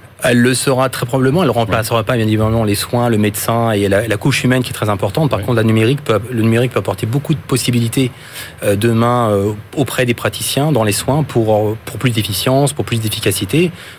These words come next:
Speaker 1: On parle de plus en plus de médecine augmentée, hein, où on aide le médecin, euh, comme un avion, euh,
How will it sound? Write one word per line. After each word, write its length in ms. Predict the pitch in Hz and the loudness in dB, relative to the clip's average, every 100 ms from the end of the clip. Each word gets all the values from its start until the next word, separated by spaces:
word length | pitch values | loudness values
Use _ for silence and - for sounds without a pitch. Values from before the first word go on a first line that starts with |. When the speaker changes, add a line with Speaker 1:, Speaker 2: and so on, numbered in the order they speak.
| - | -4
Speaker 1:
On 80 | 101 | 0
parle 160 | 117 | 0
de 60 | 104 | 0
plus 120 | 113 | 0
en 80 | 107 | -2
plus 140 | - | 0
de 100 | 117 | 0
médecine 380 | 101 110 - 120 | 2 0 0 0
augmentée, 460 | 110 104 104 180 160 | 2 2 0 2 2
hein, 100 | 110 | 2
où 120 | 101 101 98 98 | 0 -2 -2 0
on 80 | 101 | 2
aide 140 | 139 | 2
le 100 | 120 | 2
médecin, 480 | 117 113 - 123 123 | 2 0 0 0 0
euh, 40 | 98 | 0
comme 220 | 143 147 | 0 2
un 80 | 139 | 2
avion, 440 | 127 139 143 127 | 2 2 2 2
euh, 100 | 107 | 0